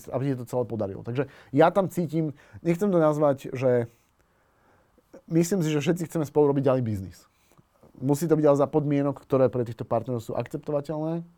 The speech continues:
a minimalizujú ich risk a zároveň tak, aby sme my ten biznis vedeli robiť. A toto sa nám darí zatiaľ. Čiže tí partneri chcú s nami pokračovať a teším sa, že môžeme nejaké nové produkty vyvíjať a aby sme priniesli niečo novým zákazníkom.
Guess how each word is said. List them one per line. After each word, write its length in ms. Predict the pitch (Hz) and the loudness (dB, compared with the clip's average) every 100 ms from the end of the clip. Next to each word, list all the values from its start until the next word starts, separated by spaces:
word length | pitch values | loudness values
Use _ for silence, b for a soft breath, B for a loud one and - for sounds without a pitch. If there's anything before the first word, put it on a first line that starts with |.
| _ | _
a 160 | - 110 107 b b | -8 -6 -6 b b
minimalizujú 480 | 131 139 131 127 117 | -4 -2 -2 -2 -4
ich 80 | 117 | -2
risk 260 | 185 - - b b b b | -4 -8 -20 b b b b
a 80 | - | -10
zároveň 320 | 120 139 143 | 0 2 2
tak, 120 | 135 139 | 0 0
aby 120 | 139 | -2
sme 160 | 139 | -2
my 40 | 135 | -4
ten 120 | 131 | -4
biznis 240 | 123 123 | -4 -4
vedeli 240 | 117 117 113 | -4 -4 -4
robiť. 320 | - - - | -10 -18 -14
A 80 | - | -2
toto 240 | 180 170 | 0 0
sa 80 | 170 | -2
nám 160 | 139 123 | -2 -2
darí 240 | 98 92 | -4 -6
zatiaľ. 320 | 92 - - | -14 -16 -18
Čiže 320 | - 120 123 117 b b - | -12 -4 -4 -4 b b -14
tí 80 | |
partneri 320 | 131 131 131 - | -2 -2 -2 -6
chcú 160 | 151 | -8
s 80 | - | -4
nami 160 | 147 135 | -4 -4
pokračovať 720 | 123 131 123 131 117 - - | -6 -8 -4 -2 -4 -6 -8
a 320 | 110 107 104 b _ _ _ _ _ _ _ - | -6 -4 -8 b _ _ _ _ _ _ _ -8
teším 240 | 127 143 | -4 -2
sa, 80 | 123 | -2
že 80 | 120 | -2
môžeme 240 | 120 123 | -2 -2
nejaké 160 | 113 120 | -6 -6
nové 160 | 117 | -8
produkty 400 | 107 123 123 - | -4 -6 -6 -8
vyvíjať 400 | 120 117 110 107 | -8 -6 -6 -8
a 240 | - 104 107 | -10 -8 -8
aby 120 | 107 | -10
sme 200 | 107 107 104 b b b b b | -8 -10 -10 b b b b b
priniesli 360 | 127 127 107 117 | -4 -4 -4 -8
niečo 160 | 110 | -8
novým 160 | 113 104 | -6 -6
zákazníkom. 440 | 101 107 101 98 | -8 -10 -10 -12